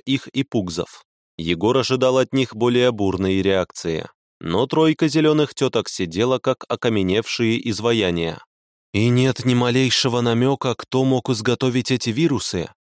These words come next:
ровным тоном спросила Межатка.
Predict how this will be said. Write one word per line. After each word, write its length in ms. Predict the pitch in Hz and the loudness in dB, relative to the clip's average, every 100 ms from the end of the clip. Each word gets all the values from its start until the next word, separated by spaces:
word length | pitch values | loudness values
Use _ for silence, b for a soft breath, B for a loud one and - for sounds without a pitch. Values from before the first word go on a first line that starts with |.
| _ _ _ | _ _ _
ровным 560 | 87 92 123 120 135 131 | -2 2 2 2 0 0
тоном 340 | 135 135 131 | 0 2 0
спросила 520 | 123 - 131 - 113 110 | -2 -2 -2 0 0 0
Межатка. 640 | 113 110 92 - 80 | 0 0 -2 -4 -12